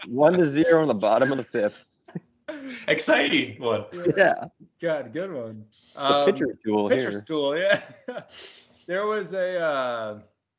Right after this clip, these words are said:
Speaker 3: I saw a couple power rankings. One, one power rankings was for the N L, and the Brewers were picked to finish fourth in the N L, which I was kinda mind blown. And then I saw
Speaker 1: Hmm.
Speaker 3: one that they were picked to finish fourth in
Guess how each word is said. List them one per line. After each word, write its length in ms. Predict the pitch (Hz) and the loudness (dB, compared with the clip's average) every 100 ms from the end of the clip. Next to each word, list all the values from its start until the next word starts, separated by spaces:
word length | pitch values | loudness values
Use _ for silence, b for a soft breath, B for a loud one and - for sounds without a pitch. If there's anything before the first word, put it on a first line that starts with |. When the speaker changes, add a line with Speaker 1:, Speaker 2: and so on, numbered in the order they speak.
| _ _ _ _ _ _ _ | _ _ _ _ _ _ _
Speaker 3:
I 80 | 165 | -10
saw 180 | 175 247 | -6 -4
a 60 | - | -2
couple 280 | 208 208 175 | -4 -4 -6
power 340 | 160 175 151 120 | -2 0 0 -2
rankings. 500 | 110 117 107 104 147 | -4 -10 -12 -12 -8
One, 420 | 139 165 185 175 - 170 | 0 0 -2 -12 -20 -10
one 400 | 131 165 185 170 | -2 -2 -4 -10
power 340 | 170 175 165 | -2 0 0
rankings 380 | 165 - 170 143 | -2 -6 -10 -8
was 160 | 147 - | -8 -6
for 100 | 139 | -4
the 160 | 131 | 0
N 140 | 131 135 | 2 2
L, 360 | 127 127 123 | 2 4 2
and 200 | 127 123 | 2 -2
the 60 | 113 | -6
Brewers 500 | 110 135 135 135 131 | -4 0 0 0 -2
were 300 | 117 113 - | -4 -6 -8
picked 220 | 147 139 | -6 -6
to 60 | 139 | -6
finish 320 | 139 113 - - | -4 -4 -6 -2
fourth 400 | 131 113 107 107 | 2 2 0 -2
in 80 | 107 | -4
the 100 | 107 | -2
N 100 | 101 | -2
L, 200 | 101 107 | 0 0
which 160 | 104 | 0
I 100 | 104 95 | -4 -4
was 140 | 113 - | -8 -8
kinda 220 | 127 113 | -2 -2
mind 280 | 104 104 98 | 0 0 0
blown. 280 | 98 101 120 b b b | -2 -2 -4 b b b
And 80 | 135 | 2
then 80 | 165 | 4
I 80 | 165 | 4
saw 260 | 190 165 | 4 6
Speaker 1:
Hmm. 40 | 151 | 6
Speaker 3:
one 140 | 156 | 4
that 140 | 151 139 | 4 4
they 80 | |
were 180 | 143 139 - _ - | 4 2 -4 _ -2
picked 220 | 175 175 | -2 -2
to 60 | 143 | -6
finish 340 | 165 131 - | -6 -6 -6
fourth 600 | - 160 147 127 120 - - | -2 2 4 4 2 -6 -6
in 440 | 120 120 110 107 | -2 -2 -2 -6